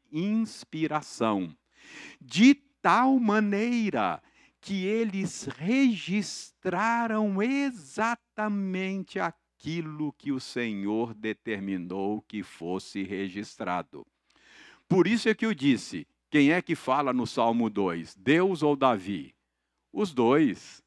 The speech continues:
não é? Davi escreveu o Salmo dois, mas ele estava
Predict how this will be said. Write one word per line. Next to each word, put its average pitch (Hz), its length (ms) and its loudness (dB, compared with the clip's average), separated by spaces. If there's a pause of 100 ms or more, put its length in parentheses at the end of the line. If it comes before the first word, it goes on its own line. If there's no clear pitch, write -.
(120)
não 101 180 -4
é? 156 260 2 (460)
Davi 147 1040 0 (180)
escreveu 151 720 2
o 185 40 0
Salmo 175 460 -2
dois, 135 640 -4 (380)
mas 143 520 -2
ele 226 280 0
estava 160 880 -6